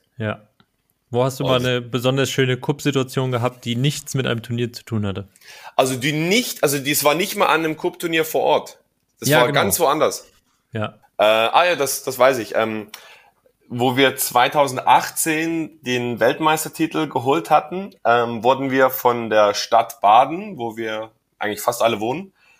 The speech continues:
Speaker 2: wurden wir zur Sportlerehrung eingeladen und haben da so ein, so eine Urkunde bekommen und so ein paar Gutscheine und keine Ahnung.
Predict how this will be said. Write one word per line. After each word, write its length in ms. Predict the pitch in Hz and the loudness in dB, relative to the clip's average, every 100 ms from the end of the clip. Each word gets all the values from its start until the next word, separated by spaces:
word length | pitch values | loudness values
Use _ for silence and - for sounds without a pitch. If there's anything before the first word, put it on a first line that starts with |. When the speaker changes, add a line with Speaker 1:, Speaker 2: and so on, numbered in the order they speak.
| _ | _
Speaker 2:
wurden 180 | - 120 | -2 0
wir 100 | 123 | 0
zur 140 | - 120 | -2 -6
Sportlerehrung 1000 | - - 127 - 160 120 147 147 156 - | -6 0 0 2 -2 0 -2 -2 -6 -4
eingeladen 720 | 135 139 139 139 147 190 233 _ _ _ _ _ _ _ _ | -4 -2 2 4 2 -4 -18 _ _ _ _ _ _ _ _
und 520 | 123 127 131 135 131 | 0 2 2 0 0
haben 240 | 123 123 117 | 2 2 4
da 160 | 113 | 2
so 220 | 113 107 | 4 0
ein, 440 | 107 104 101 95 98 _ _ _ _ _ | -2 -4 -6 -8 -12 _ _ _ _ _
so 120 | - | -8
eine 80 | 104 | -2
Urkunde 480 | 139 165 165 151 143 | 0 2 0 -2 -4
bekommen 640 | 135 - 135 135 135 131 | -6 0 2 2 0 -4
und 240 | 101 104 101 | -4 -4 -6
so 100 | 90 | -8
ein 60 | |
paar 140 | - 95 | -4 -2
Gutscheine 600 | 120 156 - 120 127 123 | -4 -2 4 4 4 -4
und 160 | 113 | -8
keine 300 | 107 110 113 | -2 0 2
Ahnung. 500 | 98 117 127 127 131 | 2 2 2 -4 -8